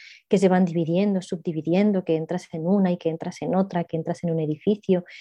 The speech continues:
y ves allí, pues, por ejemplo, con una persecución, ahora no recuerdo a quién va persiguiendo, creo que va buscando a Candito el Rojo.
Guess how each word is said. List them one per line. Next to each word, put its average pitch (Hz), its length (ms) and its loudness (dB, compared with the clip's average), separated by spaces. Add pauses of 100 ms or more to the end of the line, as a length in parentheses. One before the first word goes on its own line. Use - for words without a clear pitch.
(160)
y 202 120 6
ves 180 240 4
allí, 175 340 6
pues, - 220 -4
por 170 180 0
ejemplo, 180 380 0
con 165 160 0
una 180 180 -2
persecución, 180 840 0
ahora 175 200 2
no 170 100 0
recuerdo 170 360 0
a 160 40 -2
quién 170 180 -6
va 165 100 -2
persiguiendo, 180 720 -2 (360)
creo 202 140 4
que 196 60 4
va 190 100 6
buscando 180 380 0
a 170 40 0
Candito 170 440 -2
el 160 80 -2
Rojo. 196 420 -4